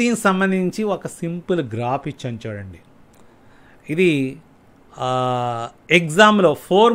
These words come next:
మార్క్ వచ్చినగా కూడా ఇచ్చే అవకాశం ఉంటుంది. స్టేజెస్, మనం ఫ్రిడ్జ్లోంచి ఒక ఐస్ క్యూబ్స్ తీసుకున్నాము, దాని టెంపరేచర్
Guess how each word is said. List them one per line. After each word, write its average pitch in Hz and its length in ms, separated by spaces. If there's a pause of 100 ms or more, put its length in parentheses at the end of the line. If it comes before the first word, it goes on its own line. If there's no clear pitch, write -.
మార్క్ 196 280
వచ్చినగా 147 380 (120)
కూడా 135 200
ఇచ్చే 139 240
అవకాశం 123 420 (100)
ఉంటుంది. 104 360 (840)
స్టేజెస్, 226 540 (1800)
మనం 170 280 (920)
ఫ్రిడ్జ్లోంచి 190 760 (300)
ఒక 127 100 (720)
ఐస్ 143 180
క్యూబ్స్ 156 320
తీసుకున్నాము, 139 640 (1000)
దాని 127 220
టెంపరేచర్ 135 500